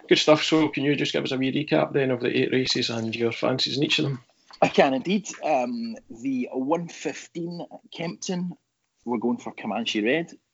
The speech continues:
Speaker 2: uh, about eleven to four. The one fifty at Kempton is no bet. The two oh five at Lingfield, good effort,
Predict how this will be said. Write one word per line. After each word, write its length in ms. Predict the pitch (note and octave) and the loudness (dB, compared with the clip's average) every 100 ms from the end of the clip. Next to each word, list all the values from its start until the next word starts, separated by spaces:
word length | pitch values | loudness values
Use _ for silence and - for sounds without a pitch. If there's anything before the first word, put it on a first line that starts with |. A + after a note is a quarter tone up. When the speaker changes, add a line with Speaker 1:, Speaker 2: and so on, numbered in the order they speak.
| _ | _
Speaker 2:
uh, 180 | F#2 F#2+ | -12 -10
about 180 | - G2 | -6 -4
eleven 280 | F#2 G#3 A2 | -4 -6 -10
to 120 | - | -14
four. 380 | - C3+ E3+ F3+ _ _ _ _ _ _ - | -6 -4 -4 -8 _ _ _ _ _ _ -6
The 400 | A#2 A2+ G#2+ - | 2 4 4 4
one 200 | B2+ B2+ | 2 0
fifty 480 | - D3 - D3 B2+ | -2 -2 2 4 4
at 100 | - | 2
Kempton 460 | C#3+ B2 - B2+ | 0 0 -2 -2
is 140 | G#2 A2 | -2 -2
no 240 | A2+ A#2 | 0 0
bet. 400 | G#2 C#3+ - - - _ _ - | 0 -2 -4 -8 -8 _ _ -8
The 300 | A2+ G#2+ G#2 | -2 0 0
two 280 | - D#3+ | 6 6
oh 40 | C3 | 6
five 380 | - A#2 A2+ - | 0 -2 0 -4
at 100 | D#2+ | -4
Lingfield, 720 | A#2 D3+ - A2+ C#3 D#3 - - | -4 -4 -4 -4 -4 -6 -8 2
good 180 | - | 4
effort, 380 | A2+ B2+ - D3 | 4 2 -2 -6